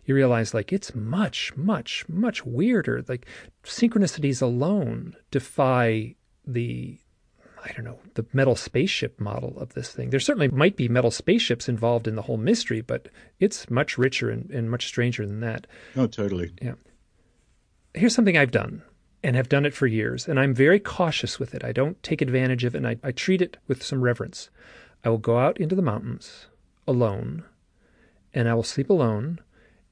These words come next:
Speaker 1: and I will lay down and look up at the night sky, the stars, and I will make a little plea, or a very formal plea,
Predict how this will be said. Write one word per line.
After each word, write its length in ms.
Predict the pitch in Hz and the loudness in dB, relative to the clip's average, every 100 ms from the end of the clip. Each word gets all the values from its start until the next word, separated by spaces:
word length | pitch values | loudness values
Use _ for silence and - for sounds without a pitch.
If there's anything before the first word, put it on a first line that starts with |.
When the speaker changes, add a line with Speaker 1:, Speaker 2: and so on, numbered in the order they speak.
| _ | _
Speaker 1:
and 160 | 139 123 | 0 2
I 60 | |
will 160 | 113 113 | 4 2
lay 180 | 113 131 | 2 4
down 420 | 143 127 143 170 - - | 4 4 0 -4 -10 -4
and 320 | 123 117 - - | -2 -2 -6 -4
look 180 | 127 | -4
up 60 | - | -4
at 80 | - | -2
the 60 | |
night 180 | 139 139 | 0 0
sky, 400 | - - 107 101 | 0 0 0 0
the 120 | 123 | -4
stars, 680 | 143 - 107 120 160 - - _ _ - - _ - | -4 0 0 -2 -6 -10 -18 _ _ -20 -20 _ -2
and 160 | 127 | 2
I 60 | 127 | 4
will 100 | 123 | 4
make 200 | 131 131 | 2 2
a 40 | |
little 160 | 151 156 | 2 0
plea, 560 | - 156 110 110 - _ _ _ _ _ _ | 0 0 0 -2 -14 _ _ _ _ _ _
or 160 | 127 110 | -2 0
a 60 | |
very 260 | 101 135 143 | 2 2 2
formal 400 | - 180 180 147 | 6 6 8 4
plea, 400 | - 117 104 - | 0 -6 -8 -12